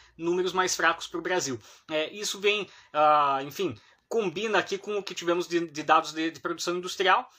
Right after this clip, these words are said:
Então, a produção industrial cresceu zero ponto um por cento, segue, é, muito fraca, né? Vem num, num, num mês a mês, é, ruim e segue essa pegada, né? E tivemos, vi-, vimos nos, nas semanas anteriores, é, o I B C B R, né, que é o nosso indicador de atividade econômica mensal,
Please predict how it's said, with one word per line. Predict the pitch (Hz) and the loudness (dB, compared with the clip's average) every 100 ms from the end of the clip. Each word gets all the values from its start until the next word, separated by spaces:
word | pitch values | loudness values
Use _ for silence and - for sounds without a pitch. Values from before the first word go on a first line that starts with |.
| _ | _
Então, | 160 151 180 | -14 -6 -6
a | |
produção | 175 180 190 | -6 -6 -6
industrial | 180 - 180 | -6 0 0
cresceu | 175 165 180 | 0 -2 -2
zero | 190 220 | -2 -4
ponto | 202 190 | -8 -8
um | 196 | -10
por | 165 135 | -10 -6
cento, | 196 214 - | -6 -4 -4
segue, | 196 190 180 - - - | 0 0 -2 -10 -16 -8
é, | 156 156 | -4 -2
muito | 180 247 214 | -4 -8 -10
fraca, | - 170 214 - 185 | -2 2 2 0 -4
né? | 180 | -4
Vem | 151 170 202 | -2 -2 -2
num, | 185 156 | -2 -4
num, | 139 143 | -6 -8
num | 135 127 131 156 156 | -8 -8 -6 -4 0
mês | 175 196 | 2 4
a | 196 | 4
mês, | 160 180 - _ _ | 4 2 2 _ _
é, | 151 | -2
ruim | 160 180 190 214 - _ - | -2 -2 -4 -6 -8 _ -6
e | 185 226 - _ | -6 -6 -12 _
segue | - - 190 196 208 | -4 2 4 4 2
essa | 196 208 | 2 0
pegada, | 220 156 131 113 | -2 2 2 0
né? | 127 139 | -6 -10
E | 143 | -10
tivemos, | 139 175 180 151 | -6 -2 -2 -4
vi-, | 156 170 | -4 -4
vimos | 165 170 175 | -2 -2 -2
nos, | 165 151 | -4 -6
nas | 156 151 139 | 0 0 0
semanas | - 170 165 170 | -2 0 0 -2
anteriores, | 160 160 156 165 - - - - | -2 -2 0 0 -2 -12 -20 -4
é, | 143 | 0
o | 143 | 2
I | 170 | 4
B | 165 | 4
C | 156 160 | 2 0
B | 190 | 2
R, | 175 202 160 | 2 2 0
né, | 156 | -4
que | 151 | -4
é | |
o | 143 | -4
nosso | 147 - 135 | -4 -6 -8
indicador | 135 - 143 147 | -6 -4 -2 -2
de | 147 | -4
atividade | - 147 143 139 | -6 -4 -4 -4
econômica | - 143 139 131 | -6 -6 -6 -6
mensal, | 143 143 127 143 | -6 -4 -2 -2